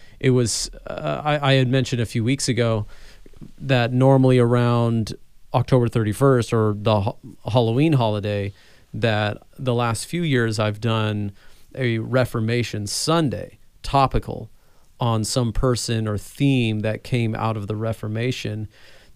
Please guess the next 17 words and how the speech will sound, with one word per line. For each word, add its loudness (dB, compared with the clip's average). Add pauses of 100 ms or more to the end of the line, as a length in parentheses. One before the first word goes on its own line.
(220)
A-, 0
and, 4 (480)
and 2
kinda 6
my 4
thought 2
in 2
doing 4
that 2 (240)
four 4
years 2
ago 4
when 4
I 0
started -2
that 2
was, 0